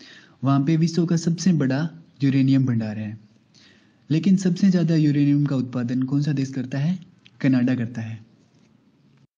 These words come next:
चलो, आपको सोना उत्पादन में जो प्रथम स्थान है, उसका answer बता देते हैं। तो सोना उत्पादन में प्रथम स्थान है चाइना का, और जो second है, वो कौन है? ऑस्ट्रेलिया। फिर हम बात करते हैं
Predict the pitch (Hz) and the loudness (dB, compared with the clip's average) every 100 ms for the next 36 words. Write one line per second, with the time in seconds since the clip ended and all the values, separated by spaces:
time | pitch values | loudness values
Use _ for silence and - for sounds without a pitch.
0 | _ _ _ _ _ _ _ _ _ - | _ _ _ _ _ _ _ _ _ -20
1 | - - _ - 147 151 147 151 151 151 | -20 -20 _ -4 0 0 0 -2 -2 0
2 | 147 147 147 143 143 143 131 131 139 139 | 2 0 0 0 2 2 0 -2 -4 -2
3 | 156 143 139 123 123 - 131 131 127 120 | -2 -2 -2 -2 -2 -6 -6 -6 -6 -8
4 | 117 117 123 131 151 147 - _ _ _ | -6 -6 -4 -4 -4 -8 -18 _ _ _
5 | 131 135 131 131 147 151 160 160 147 143 | -4 -2 -2 -4 0 2 2 0 0 2
6 | 143 143 - 143 - 151 - 127 123 139 | 2 0 -4 -6 0 0 0 -2 0 -2
7 | 135 120 117 110 113 - - - - - | -2 0 0 -2 -8 -14 -20 -20 -20 -20
8 | - - 127 123 131 139 131 151 143 147 | -20 -6 -4 -2 -2 -2 0 0 2 0
9 | 135 127 131 143 180 - - - 127 - | -2 -2 -2 -2 -4 -8 -18 -6 -6 -4
10 | 117 110 107 107 - _ _ _ - - | -4 -4 -8 -12 -20 _ _ _ -20 -20
11 | _ _ _ _ - 165 160 135 131 135 | _ _ _ _ 0 2 2 2 -2 -4
12 | 120 135 139 160 - | -2 -2 0 -2 -4